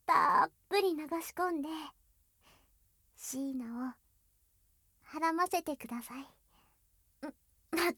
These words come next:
逃げないでください。捕まえちゃいますから。<laughs> でも、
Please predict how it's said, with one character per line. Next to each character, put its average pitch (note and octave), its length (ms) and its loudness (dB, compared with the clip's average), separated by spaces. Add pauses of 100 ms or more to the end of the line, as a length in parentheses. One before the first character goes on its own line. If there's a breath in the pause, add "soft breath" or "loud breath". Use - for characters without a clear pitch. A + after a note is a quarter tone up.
(880 loud breath)
逃 B3 200 0
げ F4+ 80 10
な G#4+ 60 10 (180)
い - 20 -2
で C#4 100 0
く B3+ 100 -8
だ D4 140 -2
さ E4 220 0
い。 B3 80 -2 (500 loud breath)
捕 G#3 200 0
ま C4 180 4
え C#4 80 4
ち - 120 4
ゃ F4 80 4
い D#4 100 -2
ま D4+ 180 2
す - 100 -4
か D#4 120 4
ら。 D4 240 2 (360)
<laughs> - 2000 -14
で E4 140 0
も、 D4 300 -2